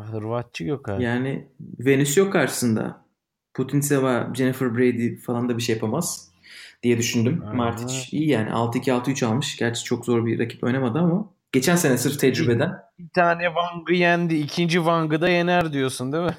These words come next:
Speaker 1: <laughs>
Speaker 2: Ha, aynen. Wang, Wang. Acaba onlar kardeş mi ha? Öyle öyle gidebilir.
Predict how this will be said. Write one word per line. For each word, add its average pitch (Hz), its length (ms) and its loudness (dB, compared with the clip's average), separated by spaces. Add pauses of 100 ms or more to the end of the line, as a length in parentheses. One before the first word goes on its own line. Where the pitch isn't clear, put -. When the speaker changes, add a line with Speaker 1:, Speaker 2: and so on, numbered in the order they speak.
Speaker 1:
<laughs> 143 120 -2 (120)
Speaker 2:
Ha, 170 80 6
aynen. 175 260 6
Wang, 151 280 4
Wang. 156 160 2
Acaba 147 260 4
onlar 170 260 4
kardeş 160 360 0
mi 123 100 0
ha? 113 240 -2 (840)
Öyle 143 240 4
öyle 135 180 6
gidebilir. 143 680 0